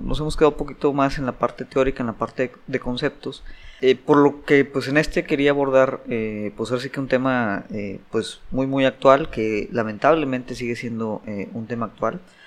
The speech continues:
que, pues, es la cuestión de, de la pandemia. Pero no la pandemia, eh, como tal o,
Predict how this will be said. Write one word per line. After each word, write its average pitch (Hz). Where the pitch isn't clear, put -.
que, -
pues, 123
es 127
la 135
cuestión 120
de, 107
de 120
la 117
pandemia. 104
Pero 180
no 202
la 226
pandemia, 196
eh, 135
como 131
tal 185
o, 113